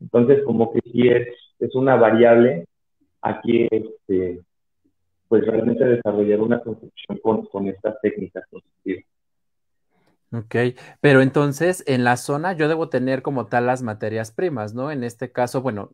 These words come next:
Speaker 2: eh, al hablar de bioconstrucción, lo que mencionas, ¿no? Barro, la tierra, a lo mejor que me pudiera servir. No estamos hablando de una construcción tan convencional como la que vemos de pronto con arena, con grava,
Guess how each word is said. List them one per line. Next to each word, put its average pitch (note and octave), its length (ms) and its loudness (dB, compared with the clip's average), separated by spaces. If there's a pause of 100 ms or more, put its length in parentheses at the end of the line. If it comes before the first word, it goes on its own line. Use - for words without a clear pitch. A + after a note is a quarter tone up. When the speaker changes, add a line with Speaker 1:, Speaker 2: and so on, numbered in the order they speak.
(120)
Speaker 2:
eh, A2 360 -8
al A2+ 180 -4
hablar A2+ 260 -4
de C3+ 120 -2
bioconstrucción, A2+ 640 -8
lo A#2+ 100 -10
que A#2+ 80 -12
mencionas, G2+ 560 -10
¿no? G#2 300 -6
Barro, G#2 560 0
la F#2+ 160 -4
tierra, G#2 320 -6
a G#2 40 -4
lo G2 80 -6
mejor F#2+ 280 -12
que - 80 -12
me G2 100 -10
pudiera G2 300 -10
servir. A2+ 420 -4 (320)
No C3+ 100 0
estamos D3+ 320 0
hablando C3 280 -2
de C3 80 -2
una C3 160 -4
construcción A#2+ 640 -8
tan A#2+ 240 -4
convencional A#2 720 -6
como A#2 220 -8
la G2+ 160 -6
que - 160 -12
vemos A2 320 -6
de A2+ 80 -6
pronto A2 400 -8
con G2 200 -8
arena, G#2 520 -2
con F#2 240 -12
grava, G#2 420 -4